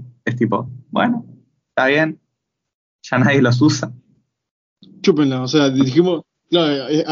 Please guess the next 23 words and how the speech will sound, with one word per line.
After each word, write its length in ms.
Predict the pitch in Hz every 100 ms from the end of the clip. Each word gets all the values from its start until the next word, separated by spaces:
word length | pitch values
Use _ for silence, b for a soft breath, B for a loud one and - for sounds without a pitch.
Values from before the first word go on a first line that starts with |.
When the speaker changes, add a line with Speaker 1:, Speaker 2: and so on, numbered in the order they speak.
| 151
Speaker 2:
eh, 160 | 151 147
el 280 | 143 131 127
Team 180 | 165 165
Iron 200 | 180 165
Man 120 | 143
decía 320 | 135 139 139
como 180 | 131 123
que 80 | 120
no, 220 | 123 123
es 80 | 117
que 260 | - 120 117
hay 80 | 123
que 100 | 127
controlarnos 440 | 123 110 120 123
porque 180 | 123 117
somos 200 | 127 120
muy 100 | 127
peligrosos, 720 | 127 123 139 139 127 - -
y 100 | -
ahí 80 | 147
tenés 180 | 151 156
esa 140 | 143
Visión 600 | 139 135 160 165 170 170